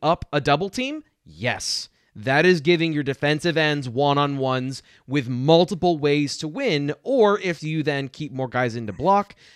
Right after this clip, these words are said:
less players out in the route, less time for the quarterback to scan and find players, et cetera, et cetera. There's always a domino effect in football. But defensive tackle pressure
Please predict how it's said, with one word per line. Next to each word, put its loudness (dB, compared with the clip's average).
less 0
players 0
out 0
in -8
the -10
route, 2
less 2
time -2
for -10
the -8
quarterback -2
to -8
scan -4
and -6
find -2
players, -2
et -12
cetera, -4
et -12
cetera. -8
There's -8
always 2
a 0
domino 2
effect -6
in -14
football. -6
But -2
defensive 0
tackle 0
pressure 0